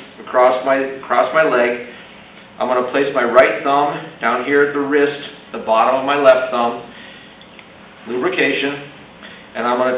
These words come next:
take my right fingertips and I'm gonna squeeze those fingertips toward the heel of my left palm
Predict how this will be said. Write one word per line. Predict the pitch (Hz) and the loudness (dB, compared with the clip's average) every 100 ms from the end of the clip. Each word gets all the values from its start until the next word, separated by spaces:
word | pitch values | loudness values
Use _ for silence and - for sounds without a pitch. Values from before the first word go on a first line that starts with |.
| 127 | -2
take | 131 | -4
my | 123 120 | -2 0
right | 127 151 - | 2 2 0
fingertips | 170 175 170 - 214 165 - - - - - - - - - - - - | -4 -2 -2 2 4 4 2 -8 -14 -20 -20 -20 -20 -20 -20 -20 -20 -14
and | 123 | -4
I'm | 123 131 | -2 0
gonna | 127 123 123 - | 0 -2 -4 -10
squeeze | 123 156 170 180 185 185 | -8 -6 -4 -2 -4 -4
those | 170 165 170 | -4 -4 -4
fingertips | 170 175 170 135 127 127 - - - - - | -4 -4 -4 -2 -2 -4 -8 -16 -20 -16 -12
toward | 131 123 127 143 175 - - - - | -4 0 4 4 4 -2 -10 -18 -20
the | - 120 123 | -12 -10 -6
heel | 139 160 165 | -4 0 0
of | 165 | 2
my | 165 | 2
left | 165 165 - - | 2 0 -2 -2
palm | 160 147 127 127 127 | 0 4 2 0 -6